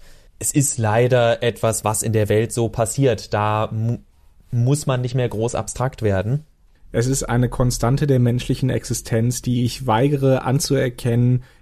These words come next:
Speaker 2: dass sie, äh, konstituierend ist.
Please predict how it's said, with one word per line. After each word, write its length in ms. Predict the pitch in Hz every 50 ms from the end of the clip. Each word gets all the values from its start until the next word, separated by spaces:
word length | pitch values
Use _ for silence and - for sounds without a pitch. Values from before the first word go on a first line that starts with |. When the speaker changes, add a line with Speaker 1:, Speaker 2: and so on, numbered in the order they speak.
| _ _ -
Speaker 2:
dass 320 | 117 110 113 113 - -
sie, 400 | - 117 113 110 110 113 113 110
äh, 640 | 113 - - 117 110 110 110 107 104 101 101 101 -
konstituierend 880 | - - - 123 123 - - 123 - - 131 131 135 131 120 104 101 -
ist. 300 | - - - - - -